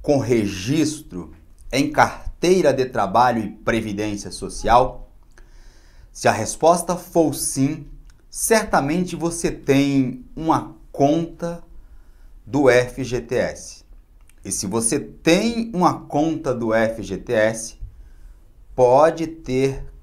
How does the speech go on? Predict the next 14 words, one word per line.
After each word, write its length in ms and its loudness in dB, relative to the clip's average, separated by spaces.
caído 920 2
dinheiro 1160 2
na 140 -2
sua 340 -4
conta 680 -2
e 80 -6
você 340 -2
ainda 320 2
não 160 -2
sabe. 460 -4
Na 140 -6
apresentação 720 -4
de 160 -4
hoje, 460 0